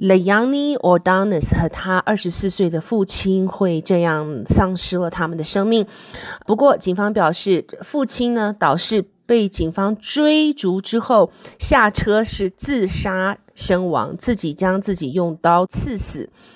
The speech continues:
而当时他手上是抱着全身沾满血迹一岁的女儿，所以现在还不清楚到底这个细节是如何。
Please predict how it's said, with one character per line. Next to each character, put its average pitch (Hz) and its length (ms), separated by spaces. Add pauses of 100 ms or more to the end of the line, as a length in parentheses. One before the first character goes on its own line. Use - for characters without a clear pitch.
(180)
而 208 160
当 277 240
时 190 220
他 196 200
手 - 240
上 170 300
是 196 180
抱 233 460
着 - 300 (340)
全 180 340
身 226 320
沾 220 240
满 175 320
血 - 400
迹 180 500
一 202 180
岁 190 200
的 160 120
女 69 180
儿， 50 220 (400)
所 247 160
以 247 180
现 254 220
在 226 180
还 190 160
不 233 100
清 240 220
楚 170 140
到 196 200
底 127 280
这 190 120
个 165 140
细 214 260
节 143 240
是 156 240
如 151 240
何。 - 380